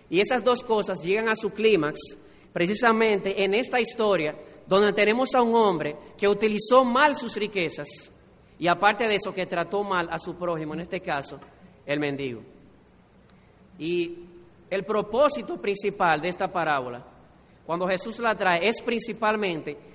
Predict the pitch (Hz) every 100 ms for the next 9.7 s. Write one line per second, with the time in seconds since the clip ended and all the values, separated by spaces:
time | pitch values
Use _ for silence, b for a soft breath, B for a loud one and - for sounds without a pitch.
0 | B B 180 196 202 208 196 185 240 269
1 | 226 220 196 190 240 - - 143 - -
2 | - b b b 170 185 185 233 285 262
3 | 247 240 208 180 151 - - - - -
4 | 196 208 196 - 247 262 247 240 208 202
5 | 180 180 185 196 220 220 214 170 190 170
6 | 143 147 - - B B 160 190 - 202
7 | 190 - 214 165 135 - - - - -
8 | _ b b 175 220 240 269 262 262 262
9 | 254 226 - - 208 220 202